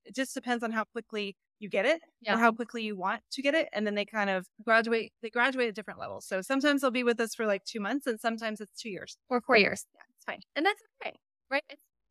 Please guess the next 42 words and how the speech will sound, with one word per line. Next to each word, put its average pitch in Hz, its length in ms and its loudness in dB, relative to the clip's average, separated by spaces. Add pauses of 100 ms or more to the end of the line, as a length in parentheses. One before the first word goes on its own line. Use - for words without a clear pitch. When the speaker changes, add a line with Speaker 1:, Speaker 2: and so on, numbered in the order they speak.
(320)
Speaker 2:
we 285 140 2
work 311 180 4 (100)
closely 269 380 4
with 233 140 2
financial 220 360 2
advisors 196 420 0
for 214 120 -6
their 190 160 0
clients - 600 -8
who, 214 320 -4 (380)
uh, 190 140 -6
they 214 140 4
need 208 280 -4
hold, 226 200 2 (180)
hand 233 180 2
holding. 277 340 0
And 202 240 2 (200)
I 196 160 2
literally 208 380 0
was 190 120 0
just 202 140 -6
talking 196 280 0
to 196 100 -2
a 185 60 -4
financial 185 320 -12
advisor 185 300 0
the 185 80 0
other 175 80 0
day. 175 160 2
She's - 180 -10
like, 202 120 0 (840)
"It 202 160 -4
needs 208 360 -2
you 208 80 0
to 196 120 2
hold 185 180 2
her 175 100 0
hand." 175 180 -4
And 214 80 -2
I'm 208 80 2
like, 202 160 -2
"That, - 120 -4